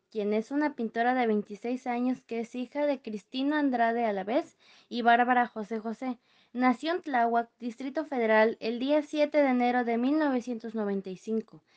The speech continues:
Le gustan mucho los animales y el color negro es su favorito. Siempre fue una niña bien portada, con buenas notas. Es la octava hija y la menor de todos. Le gusta mucho el clima cálido, su dulce favorito es el chocolate.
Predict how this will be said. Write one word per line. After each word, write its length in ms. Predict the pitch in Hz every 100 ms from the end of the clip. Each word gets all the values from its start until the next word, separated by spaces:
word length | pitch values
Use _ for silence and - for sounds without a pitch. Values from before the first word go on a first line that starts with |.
| _ -
Le 120 | 214
gustan 400 | 208 247 277 302
mucho 300 | 285 262 277
los 200 | 262 -
animales 680 | 233 214 202 214 262 240 - _ -
y 80 | 233
el 160 | 233
color 400 | - 226 240 262
negro 300 | 247 240 240
es 80 | 262
su 100 | 254
favorito. 540 | 247 196 185 180 _ _ _ _ -
Siempre 400 | 311 349 359 311
fue 100 | 302
una 240 | 285 269
niña 320 | 262 254 247
bien 220 | 233 214
portada, 560 | 202 220 - 208 202 208
con 240 | 214 208
buenas 320 | 208 220 226 226
notas. 340 | 190 - - _ _ _ - -
Es 160 | 277
la 120 | 294 339
octava 440 | - 285 285 277
hija 320 | 285 277 311
y 60 | 302
la 140 | 247
menor 340 | 220 202 185 190
de 100 | 202
todos. 480 | 277 294 220 - _ _ _ 220
Le 160 | 233
gusta 320 | 233 277 285
mucho 340 | 269 262 254 247
el 120 | 226
clima 380 | 233 226 202 196
cálido, 560 | 240 262 294 277 285 285
su 180 | -
dulce 300 | 240 247 262
favorito 480 | 233 220 202 233 247
es 100 | 240
el 140 | 247 226
chocolate. 580 | 214 185 175 165 _